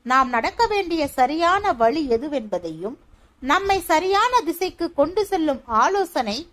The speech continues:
எது என்பதையும் காணும்படி கண்களை திறக்கின்றது. இவ்விதமாக நாம் கற்றுக்கொள்கின்ற பல நல்ல பாடங்கள் தான் உண்மையான வெற்றிகளுக்கு நம்மை ஆயத்தப்படுத்துகின்றன.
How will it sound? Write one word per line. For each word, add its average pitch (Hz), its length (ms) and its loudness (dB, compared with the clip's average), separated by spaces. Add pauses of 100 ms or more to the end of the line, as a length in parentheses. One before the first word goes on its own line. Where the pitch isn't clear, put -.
(260)
எது 381 460 2
என்பதையும் 285 720 0 (400)
காணும்படி 349 800 2
கண்களை 381 520 0
திறக்கின்றது. 226 800 -2 (340)
இவ்விதமாக 370 1040 2 (260)
நாம் 311 360 0
கற்றுக்கொள்கின்ற 339 840 0
பல 269 260 2
நல்ல 285 280 0
பாடங்கள் 277 560 2
தான் 233 320 2 (260)
உண்மையான 330 720 2
வெற்றிகளுக்கு 285 880 0 (100)
நம்மை 247 500 -2
ஆயத்தப்படுத்துகின்றன. 220 1500 0